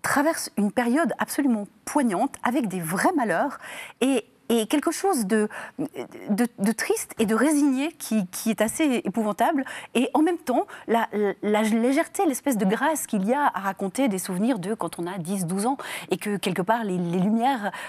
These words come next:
euh, sont tellement contrastées entre les vrais, les choses de l'enfance et puis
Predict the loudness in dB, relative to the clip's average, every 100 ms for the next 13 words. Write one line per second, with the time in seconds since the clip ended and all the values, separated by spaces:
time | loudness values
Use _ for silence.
0 | -4 0 2 4 4 2 -2 0 2 2
1 | 2 2 -2 -2 -2 0 2 2 0 0
2 | 0 -2 -2 -2 0 0 2 2 2 2
3 | 0 -2 0 -2 -2 -4 -2 -2